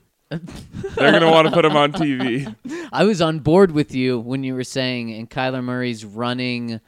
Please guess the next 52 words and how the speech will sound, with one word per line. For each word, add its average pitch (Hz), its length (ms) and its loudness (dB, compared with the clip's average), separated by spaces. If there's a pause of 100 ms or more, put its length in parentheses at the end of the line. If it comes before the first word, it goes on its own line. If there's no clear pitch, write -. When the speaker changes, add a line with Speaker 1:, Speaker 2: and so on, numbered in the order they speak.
(380)
Speaker 1:
I 127 60 -10
thought 147 100 0
you 147 60 0
were 139 60 -2
gonna 120 140 -4
finish 139 260 -6
that 120 180 -4
by 104 240 -4
for 143 340 -2
his 113 160 -4
life. 123 520 -4 (360)
'Cause - 80 -20
that's, 127 340 -6
that's - 260 -16
what's 196 160 -12
gonna 185 160 -8
be 156 80 -10
going 131 280 -8
on 113 160 -8
down 101 240 -8
there 104 120 -10
in 107 100 -10
the 107 60 -10
desert. 127 260 -4
And 147 160 -6 (180)
speaking 196 320 -4
of 127 80 -10
Cliff 202 400 -2 (280)
and 120 160 -8
handsome 131 720 -6 (320)
and 123 560 -6
a 110 140 -12
guy 135 240 -2
that 151 80 -6
you 139 140 -8
can 123 140 -12
buy 135 200 -2
into, 143 400 -6 (260)
did - 60 -20
you 220 60 -8
see 247 160 -8
who 214 140 -6
he 202 140 -4
was 196 120 -6
hanging 196 260 -6
out 180 160 -6
with 220 260 -6 (380)
a-, 160 220 -4
at 165 80 -6
the 170 80 -8
Kentucky 175 400 -10
Derby? 190 340 -8